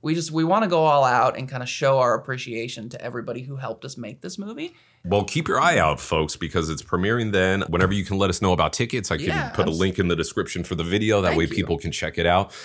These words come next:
Speaker 2: Um, so after the, the, the premiere at the film festival, what are your plans for this film? Do you have a distribution deal set up? Are you looking to shop it around to distributors?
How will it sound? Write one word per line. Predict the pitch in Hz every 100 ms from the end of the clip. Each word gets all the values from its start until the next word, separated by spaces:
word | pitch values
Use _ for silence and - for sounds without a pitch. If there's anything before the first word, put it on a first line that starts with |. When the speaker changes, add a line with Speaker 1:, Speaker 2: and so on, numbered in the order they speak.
| -
Speaker 2:
Um, | - 101 98 -
so | - 120
after | 156 196 - 165
the, | 117 107 107 101 90
the, | 95
the | 87
premiere | 82 98 90 82
at | 71
the | 71
film | - 71
festival, | - 71 - 85 87
what | 104 143
are |
your | 127 104
plans | - 92 82 78 71
for | -
this | 64 64
film? | - 73 64 64
Do | 78
you | 98
have | 101 104
a | 87
distribution | 87 - 67 69 127 139 135
deal | 127 127
set | 120 - 127
up? | 127 127 - - -
Are | 85
you | 82
looking | 85 87 90 82
to | -
shop | 76 - 90 87
it | 85
around | 82 80 78 76
to | - 82 73
distributors? | 71 - 117 135 135 143